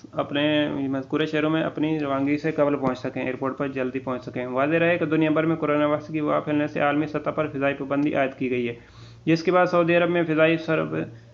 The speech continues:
सर्विस-, सर्विसेज मुअत्तल कर दी गई। ममलकत में मौजूदा हालात के पेश नज़र इन तारकीन वतन के लिए जो मुल्क, जो अपने मुल्क जाने के ख्वाहिशमंद हैं और उन्होंने फाइनल एग्जिट, एग्जिट या री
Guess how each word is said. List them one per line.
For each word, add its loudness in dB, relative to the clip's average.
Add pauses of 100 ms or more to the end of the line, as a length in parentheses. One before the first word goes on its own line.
(120)
सर्विस-, 0
सर्विसेज 0
मुअत्तल 2
कर 2
दी 0
गई। 2
ममलकत 2
में 2
मौजूदा 2
हालात 2
के -4
पेश -2
नज़र 2
इन 2
तारकीन 2
वतन 0
के -4
लिए 0
जो -2
मुल्क, -2 (400)
जो 4
अपने 2
मुल्क 6
जाने 4
के -8
ख्वाहिशमंद 2
हैं 4
और 2
उन्होंने 2
फाइनल 0
एग्जिट, 0
एग्जिट -6 (460)
या 6
री 6